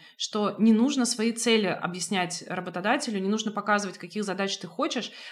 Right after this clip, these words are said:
Работодатель должен тебя сам как-то раскрыть, понять, куда тебе лучше.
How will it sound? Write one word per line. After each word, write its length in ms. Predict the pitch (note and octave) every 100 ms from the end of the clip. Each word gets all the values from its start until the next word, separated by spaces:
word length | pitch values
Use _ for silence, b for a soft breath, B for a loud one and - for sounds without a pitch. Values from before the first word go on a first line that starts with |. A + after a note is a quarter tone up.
| -
Работодатель 580 | F#3+ F3+ G3 A3 C4+ G#3+
должен 380 | F#3 G#3+ G3+ G3
тебя 200 | F#3+ G3
сам 460 | - G#3+ E3 D#3 B B B
как-то 280 | - F3+ -
раскрыть, 720 | E3+ E3 - C4+ D#4 D#4 - - G3+
понять, 320 | G3+ G3 F#3+
куда 240 | F3+ F#3
тебе 260 | F#3 F3 F3
лучше. 720 | F3+ C#4 C#4+ - A3 G3+